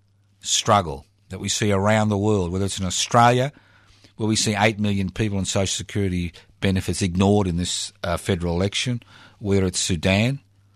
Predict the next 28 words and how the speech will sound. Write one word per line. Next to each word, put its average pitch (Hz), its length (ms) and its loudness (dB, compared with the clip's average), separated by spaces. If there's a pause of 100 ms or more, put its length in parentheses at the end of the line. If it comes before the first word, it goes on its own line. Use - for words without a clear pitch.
(440)
where 92 120 -6
things 98 280 0
have 92 100 -2
moved 92 400 2 (380)
much 95 220 -2
quicker 110 240 0
than 90 140 0
most 90 260 0
people 90 280 -2
expected. 113 680 -2 (520)
It's - 100 -14
the 101 60 -4
same 117 380 4
struggle. 90 580 -2 (160)
It's - 120 -12
the 101 100 -6
same, 104 380 2
it's - 140 -10
the 98 60 -6
struggle 101 380 2
for - 180 -8 (140)
economic 127 500 2
equality, 120 640 -2 (280)
the 104 100 -4
struggle 104 440 2
for - 140 -8
human 92 400 -2
freedom. 127 480 0